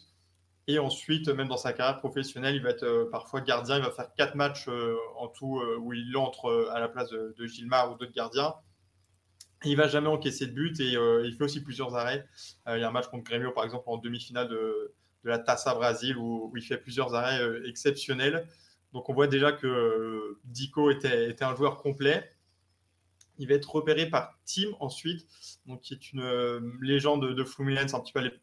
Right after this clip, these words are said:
même époque de Valdemar de Brito dans, dans les années trente,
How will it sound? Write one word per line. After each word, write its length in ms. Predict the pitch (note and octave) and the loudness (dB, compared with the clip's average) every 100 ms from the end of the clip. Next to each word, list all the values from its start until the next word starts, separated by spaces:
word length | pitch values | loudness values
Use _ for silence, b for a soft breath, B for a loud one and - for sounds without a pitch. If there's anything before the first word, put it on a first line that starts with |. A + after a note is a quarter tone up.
| - | -6
même 240 | C#3 C#3+ | 2 4
époque 340 | C#3+ C#3 C#3 C3+ | 4 4 2 0
de 240 | A#2+ A#2 | -4 -2
Valdemar 380 | A#2+ A#2 A#2+ B2 | -2 -2 -2 -2
de 100 | A#2 | -4
Brito 300 | A#2 A#2+ A#2 | -8 -10 -10
dans, 320 | A#2+ A2+ G#2 | -6 -4 -4
dans 80 | A2+ | -4
les 180 | A#2 A#2 | -4 -2
années 200 | A#2+ A#2+ | -4 -4
trente, 420 | - C#3 D#3 - | -4 -2 -2 -2